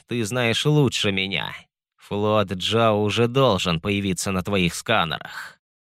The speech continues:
Действительно, сканеры отображали много засветок, летящих прямо на него. Стронг скомандовал флоту к бою. Он учитывал такую особенность, как скорость флота Джао.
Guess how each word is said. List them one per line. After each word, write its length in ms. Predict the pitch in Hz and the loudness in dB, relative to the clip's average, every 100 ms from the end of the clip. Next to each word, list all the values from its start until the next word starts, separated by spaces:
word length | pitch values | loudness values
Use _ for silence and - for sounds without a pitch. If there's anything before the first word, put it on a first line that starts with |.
| _ _ _ - | _ _ _ -10
Действительно, 1300 | 98 120 156 151 - 165 160 151 147 143 98 80 87 | 0 4 4 2 2 4 6 4 4 4 2 -4 -10
сканеры 480 | - 160 170 160 | 0 4 6 6
отображали 580 | 151 139 143 147 175 165 | 6 6 4 6 6 6
много 320 | 156 156 143 | 6 6 6
засветок, 520 | 139 147 185 185 117 107 | 6 4 6 4 4 4
летящих 520 | 110 120 95 104 - | 4 4 4 0 2
прямо 260 | 117 98 | 4 4
на 80 | 95 | 4
него. 360 | 98 110 95 58 - _ _ | 4 4 4 2 -6 _ _
Стронг 520 | - - 131 156 147 | -14 2 6 6 4
скомандовал 640 | - - 139 147 139 135 127 | 0 2 6 6 6 6 6
флоту 360 | 131 147 147 | 6 6 6
к 120 | 147 127 | 2 4
бою. 640 | 131 123 107 71 - - _ _ | 6 8 6 2 -4 -10 _ _
Он 300 | - - 147 | -4 0 2
учитывал 500 | 165 - 196 123 107 | 2 4 4 6 4
такую 340 | 98 107 107 104 | 4 4 6 6
особенность, 680 | - 185 170 170 156 - | 4 2 4 4 2 2
как 180 | - 156 | 2 2
скорость 540 | - - 190 123 90 - | 0 4 6 6 4 0
флота 360 | 120 110 98 | 4 4 4
Джао. 580 | 101 101 120 98 60 | 0 4 4 4 2